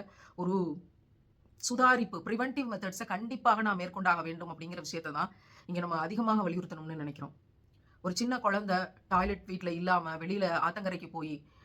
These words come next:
ஏரிக்கரையில அங்க முள்ளுக்காட்டுல அபியூஸ் ஆகி கொலை செய்யப்பட்டாலும் அதற்கான பிரிவென்டிவ் மெத்தட்ஸ், இது நீ இப்படி நடக்காம இருக்கிறதுக்கு என்ன செய்யறது? ஒரு படித்த, மருத்துவம் படித்த பெண்மணி இதே போல அரசு மருத்துவமனையிலேயே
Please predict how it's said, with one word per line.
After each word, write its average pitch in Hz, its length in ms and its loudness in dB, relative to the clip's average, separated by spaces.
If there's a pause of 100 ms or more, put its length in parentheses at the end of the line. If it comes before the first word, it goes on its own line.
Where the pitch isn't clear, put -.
(200)
ஏரிக்கரையில 175 640 0
அங்க 233 240 0
முள்ளுக்காட்டுல 202 540 -2 (220)
அபியூஸ் 196 320 -2
ஆகி 175 160 -2
கொலை 170 220 -4
செய்யப்பட்டாலும் 180 640 2
அதற்கான 175 600 -2 (260)
பிரிவென்டிவ் 202 360 0
மெத்தட்ஸ், 165 360 -6 (120)
இது 175 220 -4
நீ 170 80 -4
இப்படி 165 200 -8
நடக்காம 180 260 0
இருக்கிறதுக்கு 180 340 -8
என்ன 165 60 -10
செய்யறது? 151 320 -8 (960)
ஒரு 247 240 2
படித்த, 240 320 2
மருத்துவம் 220 340 0
படித்த 208 220 -2
பெண்மணி 220 420 0
இதே 202 200 2
போல 196 380 0
அரசு 202 300 2
மருத்துவமனையிலேயே 196 800 0